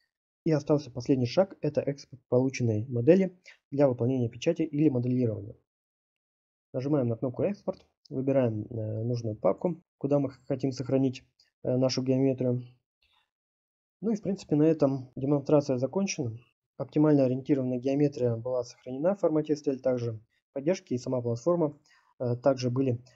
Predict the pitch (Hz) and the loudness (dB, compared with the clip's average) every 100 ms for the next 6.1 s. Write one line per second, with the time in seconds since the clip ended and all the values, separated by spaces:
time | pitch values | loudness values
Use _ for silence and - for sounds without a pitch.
0 | - 131 - 127 123 143 131 127 123 123 | -8 -8 -6 -8 0 2 2 0 -2 -6
1 | _ _ _ _ _ _ _ _ _ _ | _ _ _ _ _ _ _ _ _ _
2 | - 185 160 147 143 139 131 - 127 147 | 2 2 4 2 2 -6 -6 -6 0 2
3 | 147 123 - 123 123 135 127 123 120 123 | 2 0 -4 -8 -2 0 -2 0 -2 -2
4 | 123 110 - 170 175 160 139 139 139 127 | -4 -10 0 2 4 2 -2 -2 -2 -2
5 | 131 - 139 127 123 - 160 151 123 147 | -4 0 0 0 0 4 4 4 2 2
6 | 127 | 0